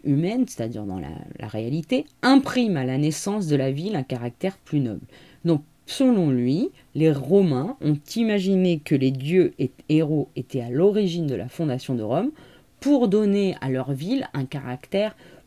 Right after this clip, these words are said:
plus extraordinaire encore, hein, encore plus, hum, magique.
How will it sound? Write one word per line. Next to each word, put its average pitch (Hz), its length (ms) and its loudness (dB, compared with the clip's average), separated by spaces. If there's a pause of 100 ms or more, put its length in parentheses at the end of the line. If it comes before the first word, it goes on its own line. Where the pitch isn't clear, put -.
plus 147 640 -2
extraordinaire 156 920 -2
encore, 156 540 -2 (260)
hein, 139 240 -4
encore 147 360 -6
plus, 202 400 -6 (260)
hum, 123 340 -4 (380)
magique. 151 640 -2